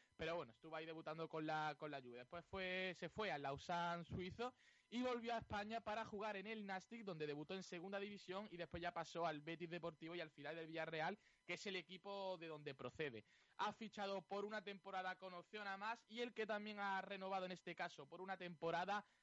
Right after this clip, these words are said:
ha sido el defensa Marco Ruiz, que firma, como ya he dicho, por una temporada más y cumplirá su décima temporada en el Marbella Fútbol Club.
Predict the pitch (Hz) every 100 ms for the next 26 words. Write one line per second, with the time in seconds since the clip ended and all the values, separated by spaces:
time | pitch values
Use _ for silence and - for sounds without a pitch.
0 | - 233 220 233 226 220 202 - 220 208
1 | 208 208 214 196 185 202 254 165 _ 156
2 | 156 156 156 202 196 190 185 185 175 160
3 | 165 180 185 180 175 175 180 185 185 196
4 | 196 214 185 208 208 208 - 226 208 202
5 | 208 202 196 202 - 185 180 180 208 -
6 | - - - 180 170 170 156 170 185 170
7 | 160 147 151 - 240